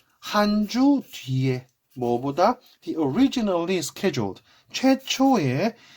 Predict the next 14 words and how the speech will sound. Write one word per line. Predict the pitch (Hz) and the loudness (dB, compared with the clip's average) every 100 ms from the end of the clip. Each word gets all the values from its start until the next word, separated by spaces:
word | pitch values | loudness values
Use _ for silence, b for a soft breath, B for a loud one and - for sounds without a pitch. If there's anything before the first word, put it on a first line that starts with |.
| b - | b -2
예정되어 | 143 170 190 196 160 190 180 | 2 4 2 -2 -4 -4 0
있던 | 165 - 156 139 | 0 -2 -8 -6
것보다 | 131 - - 113 113 135 117 156 226 262 b b | -6 -6 -4 -2 0 0 2 4 4 2 b b
한 | - 190 190 190 | -6 -2 -2 -4
주 | 180 240 240 | -4 -4 -2
더 | 165 165 | 0 0
늦게 | 131 120 220 - _ 123 101 120 202 - b _ | 2 2 2 0 _ -6 -2 -2 -2 -4 b _
입상자들을 | 170 156 160 147 123 117 165 180 247 269 b b b - | -6 -4 -4 -4 -4 0 0 2 2 0 b b b -2
발표하기로 | 135 151 - 156 151 170 220 233 | 0 0 -2 -2 -2 2 2 2
결정을 | - 151 143 156 147 | 0 -2 0 -2 0
했다. | 135 135 135 123 117 107 - | 0 0 -2 0 -2 -8 -10
이게 | 185 196 | -2 2
목적이죠. | 202 180 226 180 120 87 82 _ _ _ | 2 2 0 0 0 -4 -12 _ _ _
자, | 170 131 | 0 0